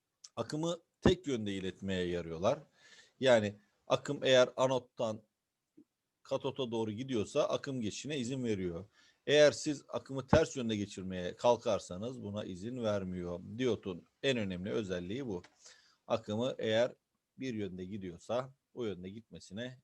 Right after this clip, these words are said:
izin veren devre elemanı diyot. Çok çeşitli diyot var. Nedir bunlar?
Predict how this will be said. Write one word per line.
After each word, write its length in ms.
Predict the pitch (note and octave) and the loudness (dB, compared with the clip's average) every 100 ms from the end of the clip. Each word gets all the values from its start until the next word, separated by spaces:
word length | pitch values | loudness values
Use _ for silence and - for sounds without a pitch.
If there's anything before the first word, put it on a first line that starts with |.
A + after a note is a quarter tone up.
| - | -14
izin 320 | A2+ G#2 F2+ | -10 -10 -10
veren 300 | F2+ A2+ C3 _ - | -8 -8 -10 _ -10
devre 280 | G#2 F2+ A2+ | -8 -6 -6
elemanı 640 | - G2 F2 F2 A2 C3+ _ _ _ _ _ _ _ _ _ - | -6 -6 -6 -6 -8 -10 _ _ _ _ _ _ _ _ _ -4
diyot. 340 | G#2+ E2+ - - _ _ _ _ _ _ _ _ _ _ | -2 -2 -10 -20 _ _ _ _ _ _ _ _ _ _
Çok 260 | - F#3+ F3+ | 2 2 2
çeşitli 400 | B2 - - G2 | -6 -6 -10 -4
diyot 240 | G2 F2+ | -4 0
var. 220 | A#2+ D#3 - _ _ _ _ _ _ _ - | 0 -2 -6 _ _ _ _ _ _ _ -6
Nedir 360 | B2+ C3 G#2+ E2+ | -2 -2 -2 -8
bunlar? 300 | F2 A2 | -10 -8